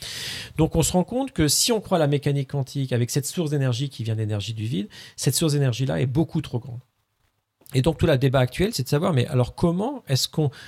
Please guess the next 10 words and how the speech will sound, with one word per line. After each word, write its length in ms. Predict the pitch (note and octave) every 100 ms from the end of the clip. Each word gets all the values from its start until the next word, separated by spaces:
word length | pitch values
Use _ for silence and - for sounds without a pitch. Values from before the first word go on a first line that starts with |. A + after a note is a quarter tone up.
| - -
rend 300 | A2+ D#3+ G3
compatible 640 | - E3+ E3+ C#3+ - A3+
ce 100 | -
que 80 | -
l'on 140 | C3+
sait 180 | B2+ E3
de 60 | D3
la 80 | B2+
mécanique 420 | A#2 - A#2 A2
quantique 460 | A#2 A2 F#3 F#3+